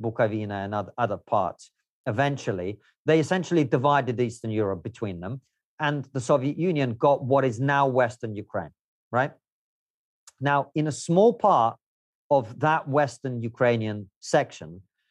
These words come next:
prior even to that part becoming Ukraine or becoming part of the Soviet Union, there was a Ukrainian nationalist movement, which was very small,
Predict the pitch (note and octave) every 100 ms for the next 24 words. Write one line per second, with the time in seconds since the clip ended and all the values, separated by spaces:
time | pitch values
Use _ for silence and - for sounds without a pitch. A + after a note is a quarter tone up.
0 | _ _ _ _ - D#3+ E3 G3 G#3 E3
1 | B2 - E3 C#3 A#2 A2 - C3+ G#2 C#3
2 | C3+ - C3 A#2+ A#2+ A#2 C3+ A#2+ A#2 G#2+
3 | - B2+ A#2 A2+ A2 G2 A2+ A#2 A2+ A2
4 | G2+ A2+ G#2+ F#2+ G#2 - G2+ G#2+ B2 C3+
5 | G#2+ G2 _ _ _ - C#3 C#3 F3 F#3
6 | D3+ C#3+ C3+ - D#3+ D#3+ D3+ C#3 C#3 D#3
7 | D#3 - C#3+ A#2 G#2+ - B2+ A#2+ A#2 F#2+
8 | A#2 B2+ A#2 A#2+ G2 C3+ E3+ D3+ C#3 A2+
9 | A#2